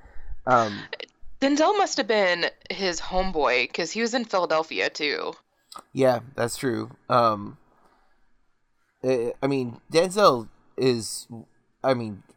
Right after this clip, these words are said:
Speaker 1: easily one of the best actors, like, working, period. And, um, I'm, the more of his films that I finally get to, 'cause I had, I'd skipped a lot, 'cause he does do some movies that aren't so great. Like, Equalizer's cool, but it's got some really bad stuff in it. And, like,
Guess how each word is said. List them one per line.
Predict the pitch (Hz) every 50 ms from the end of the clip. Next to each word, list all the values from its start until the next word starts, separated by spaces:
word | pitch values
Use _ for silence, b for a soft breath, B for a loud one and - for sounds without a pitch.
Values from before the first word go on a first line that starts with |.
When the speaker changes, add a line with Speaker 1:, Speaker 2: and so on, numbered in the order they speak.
| -
Speaker 1:
easily | - 160 156 143 120 123 120
one | 113 117 117
of | 113
the | 107 107
best | 98 110 104 - -
actors, | 104 104 101 - - 98 95 90 90 107 - - -
like, | 107 107 107 98 -
working, | 101 104 104 107 104 - 104 101 98 92 92 - -
period. | - 107 101 98 92 90 90 87 92 90
And, | 90 90 104 104 98 98 101 98 95 - - - - - - - - - _ _ _ -
um, | 120 120 117 107 104 95 90 90 - 143 143 _ _ _ - -
I'm, | 120 120 123 117 113 101
the | 123
more | 127 131 147 156 147
of | 135 110
his | 135 123 120
films | - 127 123 120 113
that | 117 107
I | 104 101 101
finally | - 117 113 110 107 107 104
get | 107 113 110 107 -
to, | - - 107 101
'cause | 104 107
I | 127 151 165
had, | 156 139 - B B B B B B
I'd | - 165 190 170 -
skipped | - - - - -
a | 147
lot, | 131 123 117 -
'cause | - 147 131 -
he | - 180
does | 160 170 175 165
do | 147 165 160 151
some | - 143 123
movies | 127 131 135 123 120 110
that | 107 110
aren't | 107 110 113 107 95 - -
so | - 98
great. | 90 87 85 - - _ _ -
Like, | 113 120 104 101 - - b b b b b b b b b _ _ -
Equalizer's | 165 185 - 185 175 160 147 135 131 120 127 117 104 - - -
cool, | - - - - 135 110 98 95 - b b b b b b -
but | - 147 135 127
it's | 120 120 -
got | - 147 139 135
some | - 131 120
really | 120 123 123 117
bad | 113 120 113 107 107 -
stuff | - 113 95 -
in | - 95
it. | 95 98 - -
And, | 117 117 117
like, | 117 110 104 104 - -